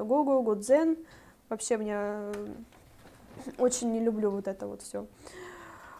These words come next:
Утвердительная форма связки в настоящем времени с прилагательным «на-на» и существительным обобщением.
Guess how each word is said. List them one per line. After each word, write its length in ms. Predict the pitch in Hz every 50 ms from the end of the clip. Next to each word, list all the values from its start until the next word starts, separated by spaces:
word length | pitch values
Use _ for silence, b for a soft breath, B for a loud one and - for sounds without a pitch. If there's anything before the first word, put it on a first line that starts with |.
| B B B
Утвердительная 680 | - 240 214 262 254 254 269 359 370 - 403 359 311 285
форма 380 | 277 - 294 330 359 320 285 262
связки 440 | 277 - 277 285 285 302 294 - 277
в 40 | 262
настоящем 600 | 254 254 - 269 262 254 262 - - 262 254 240
времени 400 | 277 320 370 403 415 370 339 320
с 80 | -
прилагательным 720 | - 285 269 262 254 247 269 277 277 277 - 262 247 247 240
«на-на» 300 | 240 240 262 311 339 320
и 20 |
существительным 600 | - 269 240 - - 262 269 269 269 247 240 233
обобщением. 680 | 226 233 226 220 - - - 202 185 175 175 175 190